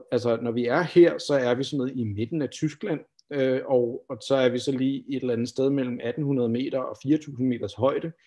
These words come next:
Der er ikke særlig meget primærproduktion. Det er en meget kort periode, hvor det er, at der er primærproduktion. Så ryger jeg lige tilbage her. Øh, og,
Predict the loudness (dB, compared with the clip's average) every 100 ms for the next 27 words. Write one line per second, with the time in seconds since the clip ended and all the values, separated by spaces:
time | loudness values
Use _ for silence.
0 | _ _ -14 -8 -8 -6 0 4 6 4
1 | 4 2 2 0 0 -2 -2 -2 0 -4
2 | -6 -8 -10 -12 -12 0 2 2 -2 -2
3 | 2 6 6 4 -2 -2 -2 -2 -2 _
4 | _ _ _ _ 2 6 4 4 2 4
5 | 2 0 -2 -2 -2 -4 _ _ -18 -16
6 | -16 -8 -4 -4 -4 -12 _ _ _ _
7 | _ 6 8 10 6 2